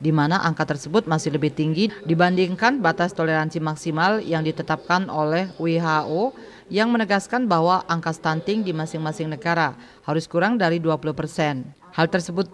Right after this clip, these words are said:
pun sejalan dengan target Rencana Pembangunan Jangka Menengah Nasional, R P J M N, dua ribu dua puluh dua ribu dua puluh empat yang menargetkan penurunan prevalensi stunting menjadi empat belas persen.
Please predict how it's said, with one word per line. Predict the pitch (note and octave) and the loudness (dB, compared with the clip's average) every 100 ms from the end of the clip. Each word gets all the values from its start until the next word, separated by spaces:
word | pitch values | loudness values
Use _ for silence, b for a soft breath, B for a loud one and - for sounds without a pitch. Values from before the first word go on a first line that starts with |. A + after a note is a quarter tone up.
| A3+ | 2
pun | C#4 - | 2 2
sejalan | - G3+ F3+ E3 E3 E3+ | -6 -6 0 2 2 -2
dengan | D3+ D#3 | -2 -2
target | D#3+ C#3+ E3+ E3+ | -2 -2 -2 -2
Rencana | E3 E3 D#3+ D#3+ | -2 0 0 -2
Pembangunan | D#3 E3+ D#3+ D#3+ D#3+ E3 | -4 -2 0 0 -2 -2
Jangka | D#3+ D#3 D#3 | -4 -4 -6
Menengah | D#3 D#3 D#3 | -4 -4 -4
Nasional, | D#3+ E3 D3+ D#3 G#3+ G#3 - | -4 -4 -4 -2 -2 -6 -8
R | D#3+ D3+ | -6 -4
P | D#3+ | -4
J | C#3 D#3+ D3+ | -2 -2 -2
M | D3+ | -2
N, | D#3+ G#3+ C4+ B B - | -4 -4 -4 B B -4
dua | F3+ | 0
ribu | F#3+ G#3+ | 2 2
dua | A#3+ E3 | 2 2
puluh | F#3+ B3 | 2 0
dua | A3 F3 | 2 0
ribu | E3 E3+ | 0 0
dua | E3 | 0
puluh | D#3+ D#3 | 0 -2
empat | D#3 E3 G#3+ - | 0 -2 -4 -4
yang | E3 D#3+ | -2 0
menargetkan | D#3+ D3+ D#3 D3+ - E3+ | 0 -2 -2 -4 0 -2
penurunan | E3+ G#3+ A3+ F3 F#3 G3+ | 0 -2 0 0 -2 -2
prevalensi | E3 D#3+ D#3 D#3 D#3+ E3 | -4 -2 -2 -2 -4 -6
stunting | - D#3 D#3 D3+ G#3+ B3 B B | -4 -4 -4 -2 -4 -4 B B
menjadi | - D#3 D#3+ D#3 | -8 -4 -2 -2
empat | F#3 E3 D3 | -2 -4 -4
belas | D#3+ D#3+ | -4 -4
persen. | D#3 - D#3+ D3 A#2+ | -8 -6 -4 -4 -6